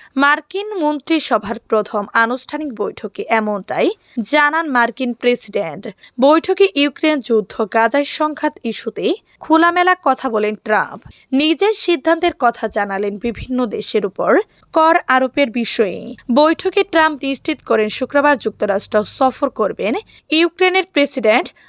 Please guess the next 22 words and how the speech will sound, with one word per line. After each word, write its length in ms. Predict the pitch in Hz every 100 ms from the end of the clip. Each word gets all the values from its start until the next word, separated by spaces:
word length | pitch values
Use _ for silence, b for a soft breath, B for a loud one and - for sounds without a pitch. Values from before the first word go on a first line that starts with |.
| b
ভলোদিমির 640 | 262 285 302 349 359 370 349
জেলেনস্কি 680 | 247 226 226 - - 233 -
এই 160 | 285
সফরেই 580 | 294 - 302 294 359 370
তিনি 300 | 381 349 359 277
ইউক্রেনের 580 | 269 - 226 208 202 453 b b -
মূল্যবান 540 | 285 311 359 370 381
বিরল 320 | 311 311 320 330
খনিজ 480 | - 262 254 - 226
নিয়ে 160 | 220
চুক্তি 380 | 214 294 262 302
সই 220 | - 214
করবেন। 360 | 196 220 202 214 -
এই 140 | 226
চুক্তির 440 | 214 311 302 349 262
মাধ্যমে 560 | 214 175 - 202 247 440 _ 226
যুদ্ধ 340 | 220 339 -
বিধ্বস্ত 680 | 330 359 285 226 285 277 - 302
ইউক্রেনকে 600 | 240 240 - 277 269 294
দেয়া 220 | 220 208
বিপুল 400 | 190 247 247 320
পরিমাণ 360 | 311 311 311 320